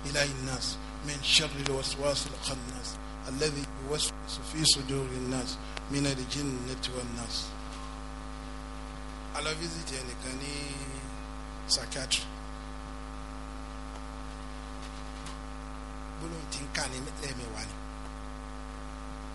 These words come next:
Mo wá béèrè lọ́wọ́ àwọn doctor, kí ló ṣe? Wọ́n ní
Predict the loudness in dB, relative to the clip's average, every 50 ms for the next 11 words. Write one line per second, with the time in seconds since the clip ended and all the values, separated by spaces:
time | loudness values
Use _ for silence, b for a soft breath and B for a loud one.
0 | -6 -6 -4 -4 -4 -6 -6 -6 -6 -6 -4 -4 -4 -2 0 4 4 4 4 4
1 | 2 2 2 0 0 0 0 -2 -2 -2 -2 -2 -2 -4 -4 -4 -4 -4 -4 -4
2 | -4 -6 -6 -6 -4 -4 -4 -4 -4 0 4 4 4 4 4 0 -4 -6 -6 -6
3 | -6 -6 -6 -6 -6 -6 -6 -6 -4 -4 -4 -4 -4